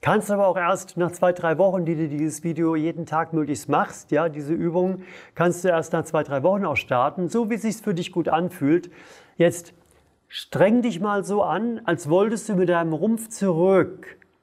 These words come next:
Da du dich aber festhältst an der Schlaufe oder an deinem Gürtel,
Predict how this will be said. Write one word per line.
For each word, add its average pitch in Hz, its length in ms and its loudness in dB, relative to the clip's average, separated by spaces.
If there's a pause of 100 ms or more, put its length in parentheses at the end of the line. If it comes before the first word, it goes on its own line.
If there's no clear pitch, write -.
(260)
Da 156 160 2
du 160 100 2
dich 143 120 0
aber 127 160 0
festhältst 151 880 -2
an 156 100 -4
der 147 100 -2
Schlaufe 180 560 2
oder 151 240 0
an 131 140 -4
deinem 120 280 -4
Gürtel, 233 460 0